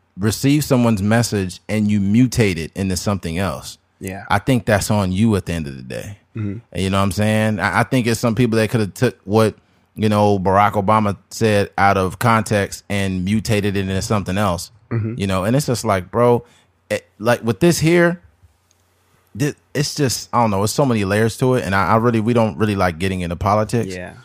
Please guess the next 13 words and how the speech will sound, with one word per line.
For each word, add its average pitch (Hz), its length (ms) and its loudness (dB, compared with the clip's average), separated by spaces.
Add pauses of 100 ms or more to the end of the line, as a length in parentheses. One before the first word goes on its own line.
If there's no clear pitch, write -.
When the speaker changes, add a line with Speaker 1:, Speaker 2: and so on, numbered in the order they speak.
(260)
Speaker 1:
Um, 90 420 2
but 87 280 -2
goddamn, 92 720 -2
man. 80 160 -4
Speaker 2:
Donald 160 300 2
Trump 175 240 -2
is 135 120 -4
also 117 520 2
not 104 340 0
the 104 100 -8
first 104 320 -4
racist 95 440 -6
president. 90 400 -8